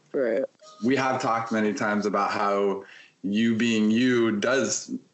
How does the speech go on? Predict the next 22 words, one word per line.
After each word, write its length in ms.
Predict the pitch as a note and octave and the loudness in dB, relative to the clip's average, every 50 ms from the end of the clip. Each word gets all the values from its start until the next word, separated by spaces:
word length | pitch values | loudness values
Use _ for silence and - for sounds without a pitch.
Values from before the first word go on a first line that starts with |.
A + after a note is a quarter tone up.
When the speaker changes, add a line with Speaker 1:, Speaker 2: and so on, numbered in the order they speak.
| _ _ _ - | _ _ _ 0
Speaker 2:
make 520 | A2 A2 A2 A2 A2 A2 A2 G#2+ - A2 | 2 2 4 4 4 2 2 0 0 0
it 160 | G2+ E2+ D#2 | -2 -2 -2
difficult 760 | F2+ G#2+ - - G#2+ - - - G#2 G2 F#2 E2 - - - - - _ | -2 -2 -2 -2 -4 -2 -2 0 0 2 2 0 -2 -6 -10 -20 -20 _
for 960 | - - - - G2+ G2+ G2 G2 F#2+ F#2+ G2 F#2+ F#2 F#2 F#2 F#2 - - - - F#2 | -18 -10 -4 -2 0 2 2 2 2 2 2 2 0 0 0 -2 -4 -6 -8 -6 -2
a 100 | G#2 G#2 | 0 0
lot 300 | G#2 G#2 G2 G2 G2 G#2 | 2 2 2 2 0 0
of, 200 | G2 F#2+ - G2 | -2 -2 -2 -2
like, 560 | G#2 G2 F#2+ G2 F#2+ E2+ - - - - - - - _ _ - _ _ _ _ | 0 0 2 0 0 -2 -4 -6 -8 -8 -12 -18 -20 _ _ -20 _ _ _ _
things 380 | - - - D#3 D#3 D3 C#3 B2+ | -8 -2 0 2 2 4 2 2
that 240 | B2+ A#2+ A#2 - | 2 0 2 2
you 60 | A#2 A#2 | 2 0
should 260 | - - C#3+ C3+ B2 | 2 0 0 2 2
be 120 | B2+ A#2+ A2+ | 2 2 2
suited 380 | - - D#3 D3+ D3 C#3 - | 2 2 2 2 2 2 0
for 300 | - - A#2 A2 G#2+ G2+ | -2 0 0 2 2 2
and 160 | G2+ G#2 G#2 | 2 2 2
people 260 | G#2 B2 A2+ G#2+ A#2+ A2 | 2 0 0 0 0 -2
should 160 | - - A2+ | -2 0 0
be 100 | A#2 A#2 | 0 0
super, 720 | A2 - - A#2+ A#2+ B2 B2+ B2+ A#2+ A#2+ A#2+ A#2 A#2 A2+ - | 0 0 0 -2 0 0 0 0 0 0 2 2 2 2 2
you 100 | G#2+ A2+ | 2 2
know, 600 | A2+ A2+ A2 G#2+ A2 A2 A2 G#2+ G#2+ G#2+ G#2 G#2 | 2 2 2 2 2 4 4 4 4 2 0 -2